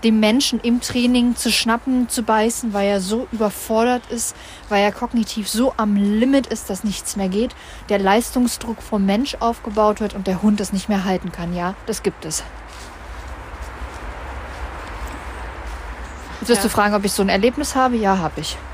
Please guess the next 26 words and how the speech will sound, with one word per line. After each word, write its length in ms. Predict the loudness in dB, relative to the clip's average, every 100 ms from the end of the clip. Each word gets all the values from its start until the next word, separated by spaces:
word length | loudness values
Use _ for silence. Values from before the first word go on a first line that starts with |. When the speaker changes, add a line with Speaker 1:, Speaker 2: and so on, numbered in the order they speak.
| -16 -16 -4
Speaker 2:
Hast 240 | -4 -2 -4
du? 120 | -2 2
Speaker 1:
Ja. 140 | 2 0 -12 -14 -12 -12 -12 -12 -14 -14 -14 -4
Und 220 | -2 -2 -2
am 160 | 0 2
Ende 240 | 4 4
ist 160 | 4 4
der 100 | 4
Hund 140 | 4
abgegeben 580 | 2 2 4 4 4 4
worden, 420 | 6 6 4 0 -2 0
lebt 220 | 0 2
aber 140 | 0 2
jetzt 360 | 2 0 -6 -8 -14 -2
glücklicherweise 580 | 0 0 2 4 6 4
bei 80 | 0
einer 200 | 0 -2
ganz 220 | -2 -4
tollen 240 | 0 0 2
Familie. 580 | 2 4 6 6 6 4 -4 -14 -14 -14 -14 -16 -14 -16 -2
Und 440 | 4 6 4 2 2
der 80 | 4
Mensch 260 | 4 4
hat 160 | 0 2
seinen 180 | 2 4
Hund 300 | 4 2